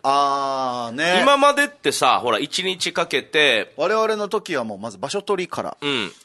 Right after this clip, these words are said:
Speaker 2: で、あの、プログラム的には一年、
Speaker 1: うん。
Speaker 2: 二年、三年、四年、五年、六年、そしてまた一年、
Speaker 1: うんうんうん。
Speaker 2: 二年みたいな。
Speaker 1: うんうんうんうん。
Speaker 2: 時間帯によって、あのー、あ、まあ、だから、挟むじゃん。
Speaker 1: 挟むね。
Speaker 2: 挟むというか、いろんなのを一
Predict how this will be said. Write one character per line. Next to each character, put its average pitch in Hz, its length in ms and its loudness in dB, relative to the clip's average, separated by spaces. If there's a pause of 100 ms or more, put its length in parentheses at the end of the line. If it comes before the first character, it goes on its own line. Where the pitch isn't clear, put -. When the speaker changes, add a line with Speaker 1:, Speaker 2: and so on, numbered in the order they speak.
(120)
Speaker 2:
で、 202 260 4
あ 135 140 6
の、 131 120 2
プ 190 140 -6
ロ 208 140 4
グ 202 80 2
ラ 208 100 4
ム 202 100 -4
的 208 260 -2
に 190 120 0
は 147 180 4
一 127 280 -2
年、 139 200 2
Speaker 1:
う - 20 -2
ん。 - 20 -4
Speaker 2:
二 139 120 -2
年、 135 240 0
三 139 280 0
年、 135 160 0
四 143 160 0
年、 139 220 0
五 143 140 0
年、 156 280 0
六 175 220 -4
年、 214 160 2
そ 208 100 0
し - 100 -2
て 180 60 -4
ま 160 120 0
た - 80 0
一 143 180 -2
年、 - 0 -
Speaker 1:
う - 20 -2
ん - 20 0
う 143 40 0
ん - 20 2
う - 20 -2
ん。 - 40 -6
Speaker 2:
二 135 80 -4
年 135 160 0
み 123 100 -6
た 117 120 0
い 98 60 -2
な。 87 220 -4
Speaker 1:
う 135 40 -14
ん - 20 -12
う 156 40 -6
ん - 20 -6
う 151 40 -4
ん 143 40 -6
う 135 100 -10
ん。 110 720 -12 (260)
Speaker 2:
時 180 160 -2
間 247 180 2
帯 233 180 2
に 233 60 2
よ 208 60 2
っ - 20 0
て、 98 340 -2 (520)
あ 101 160 2
の 95 120 -4 (400)
ー、 69 220 -14 (140)
あ、 135 80 -2
ま 131 80 0
あ、 131 40 2
だ 131 80 2
か 110 100 -2
ら、 - 180 -2 (760)
挟 214 280 0
む 233 120 0
じ 151 80 0
ゃ - 40 -4
ん。 - 40 -14 (500)
Speaker 1:
挟 185 220 0
む 147 100 -4
ね。 185 100 2 (220)
Speaker 2:
挟 160 120 2
む - 80 -2
と - 80 -2
い - 20 -2
う - 40 -2
か、 123 40 -2
い 165 80 0
ろ 240 140 6
ん 254 80 0
な 254 120 4
の 233 160 2
を 165 60 0
一 - 100 -4